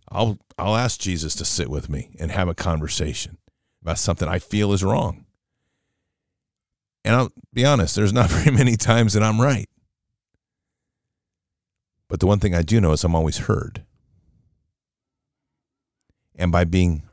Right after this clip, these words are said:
heard, I'm shown. And when I'm shown, I learn.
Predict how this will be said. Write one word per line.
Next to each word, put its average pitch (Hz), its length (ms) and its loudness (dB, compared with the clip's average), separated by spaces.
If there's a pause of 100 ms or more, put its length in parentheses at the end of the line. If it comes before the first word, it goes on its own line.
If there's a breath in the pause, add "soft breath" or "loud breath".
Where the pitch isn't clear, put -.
heard, 80 540 0 (880)
I'm 90 200 0
shown. - 520 -2 (1080)
And 90 140 0
when 87 100 2
I'm 80 140 -2
shown, - 600 -2 (1040)
I 90 160 -4
learn. 80 400 -4